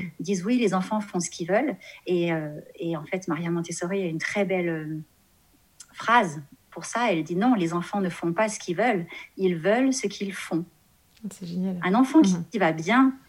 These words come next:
Speaker 2: Mhm.
Speaker 1: il choisit ce qu'il fait. Regarde les petits enfants, les tout petits,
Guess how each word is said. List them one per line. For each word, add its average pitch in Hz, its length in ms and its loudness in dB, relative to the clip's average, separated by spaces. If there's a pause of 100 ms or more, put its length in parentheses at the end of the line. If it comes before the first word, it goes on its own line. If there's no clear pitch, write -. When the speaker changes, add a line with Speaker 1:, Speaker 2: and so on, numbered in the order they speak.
(260)
Speaker 2:
Mhm. 185 160 2
Speaker 1:
il 208 100 2
choisit 220 580 -2
ce - 120 -6
qu'il - 160 -12
fait. 277 220 -2 (240)
Regarde 214 260 0 (100)
les 208 140 2
petits 214 500 -4
enfants, 208 280 -4
les 196 100 2
tout - 140 -14
petits, 220 420 -8